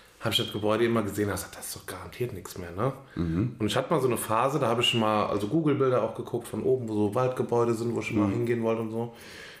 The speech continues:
Speaker 1: Ich habe eine alte Fabrik gefunden,
Speaker 2: Mhm.
Speaker 1: beziehungsweise das war wohl mal, da haben die Beton angemischt und haben unten dann, also so einen Betonbehälter, wo die dann Beton abgezapft haben.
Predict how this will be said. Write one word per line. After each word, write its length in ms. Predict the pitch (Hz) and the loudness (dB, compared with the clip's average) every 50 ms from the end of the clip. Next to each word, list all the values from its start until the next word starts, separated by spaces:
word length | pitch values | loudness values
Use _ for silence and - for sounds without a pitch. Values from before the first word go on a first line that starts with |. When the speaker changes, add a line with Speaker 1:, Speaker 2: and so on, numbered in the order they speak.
| - | -10
Speaker 1:
Ich 60 | - | -4
habe 180 | - 107 107 - | -4 -4 -2 0
eine 260 | 110 113 113 117 113 - | 0 0 2 0 0 0
alte 220 | 113 110 104 101 | 0 0 -2 -4
Fabrik 400 | - - 101 - - - 123 - | -4 -6 -6 -6 -4 -8 -8 -6
gefunden, 840 | - 180 180 - - 180 185 190 196 - - 220 240 - - - - _ _ _ _ _ - | -4 -6 -6 -2 -2 0 0 0 -2 0 -2 -2 -2 -4 -10 -18 -20 _ _ _ _ _ -2
Speaker 2:
Mhm. 380 | 95 90 87 85 82 104 151 - | 0 2 2 2 2 0 0 -2
Speaker 1:
beziehungsweise 680 | 107 104 - - 127 120 113 113 113 110 107 113 104 107 - - - | -2 -4 0 0 2 2 4 4 2 2 2 0 -2 -4 -6 -8 -6
das 440 | 107 101 95 - - - - 98 | -6 -6 -6 -8 -12 -10 -10 -6
war 360 | 98 104 110 127 147 151 - 104 | -4 -2 -2 0 0 0 0 2
wohl 240 | 117 131 135 143 135 | 2 4 4 4 4
mal, 340 | 131 123 120 127 131 135 123 | 2 2 2 2 0 0 0
da 100 | 120 113 | 0 0
haben 120 | 113 120 | 0 -2
die 60 | 113 110 | -2 -4
Beton 440 | 107 98 - - - 123 135 - | -6 -6 -8 -4 -4 -2 -2 -2
angemischt 500 | - 131 139 135 135 127 131 127 - - | 0 0 0 2 2 2 0 0 -2 -4
und 60 | 127 117 | -2 -2
haben 140 | 120 120 - | 0 0 0
unten 200 | 117 123 117 107 | 0 -2 -2 -2
dann, 220 | 120 117 117 110 - - - - - - - - _ - | -2 -4 -4 -6 -8 -12 -18 -20 -20 -20 -20 -20 _ -2
also 160 | 107 101 98 | 0 0 2
so 60 | 98 104 | 2 2
einen 80 | 98 | 0
Betonbehälter, 1080 | 101 92 - - 120 120 131 143 143 139 135 - - 120 107 113 127 139 135 147 123 113 | 0 -4 -2 -2 0 2 2 2 0 -2 -2 -2 0 2 2 4 4 2 4 2 2 2
wo 40 | 117 | 2
die 100 | 113 110 | 0 2
dann 220 | 107 107 110 107 | 0 0 0 0
Beton 260 | 107 104 - 113 98 101 | -2 -2 -2 -2 -4 -4
abgezapft 580 | - - - - - - - 143 - - - | -6 -4 -4 -6 -6 -2 -6 -6 -6 -4 -4
haben. 180 | 151 147 151 | -2 -2 -2